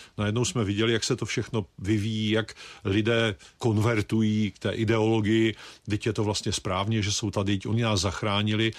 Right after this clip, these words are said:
a najednou jsem si uvědomil, že se to šine někam úplně jinam. Ale ten rok šedesát osm, šedesát sedm, šedesát osm,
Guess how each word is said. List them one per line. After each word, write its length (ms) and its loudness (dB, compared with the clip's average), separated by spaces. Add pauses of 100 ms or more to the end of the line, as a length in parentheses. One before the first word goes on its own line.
(300)
a 60 -6
najednou 300 2
jsem 180 0
si 120 -2
uvědomil, 580 2
že 280 0 (260)
se 140 -2
to 100 -4
šine 320 0
někam 300 -2
úplně 320 0
jinam. 280 2
Ale 260 0 (300)
ten 200 0
rok 200 0
šedesát 460 0
osm, 320 -2
šedesát 420 0
sedm, 300 0
šedesát 440 0
osm, 300 0